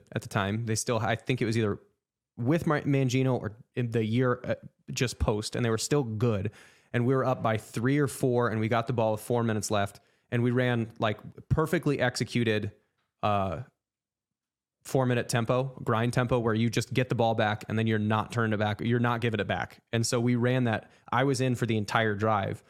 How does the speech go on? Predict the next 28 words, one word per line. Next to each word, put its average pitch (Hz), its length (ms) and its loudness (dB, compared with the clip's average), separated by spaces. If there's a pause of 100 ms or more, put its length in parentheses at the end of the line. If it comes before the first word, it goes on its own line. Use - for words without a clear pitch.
(280)
and 120 100 2
it 113 40 0
was, 120 140 -2
like, 117 160 0 (200)
as 123 180 2
a 113 40 0
f-, - 200 -6
redshirt 127 340 0
freshman 117 380 2
or 104 60 2
redshirt 107 260 0
sophomore, 101 460 0
I, 110 40 -2
I, 113 40 2 (280)
two 170 120 -2
thousand 143 180 0
ten, 120 160 -2
two 110 80 -2
thousand 110 160 0
eleven, 98 180 -2
I 98 40 -2
don't - 40 -12
remember 101 240 -2
exactly 101 360 -6
which - 180 -6
one, 98 160 -4
but 117 80 0
anyway, 113 300 0